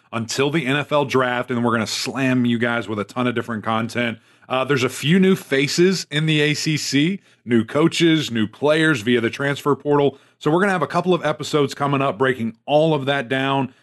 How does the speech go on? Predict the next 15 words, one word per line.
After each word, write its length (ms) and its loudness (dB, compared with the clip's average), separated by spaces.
And 140 0
then 100 4
we'll 140 4
also 320 2
go 160 4
through 280 0
some 240 0
news 280 2
and 100 2
notes 260 2
of 120 -4
spring 340 -2
ball, 300 2
pro 280 2
days, 440 2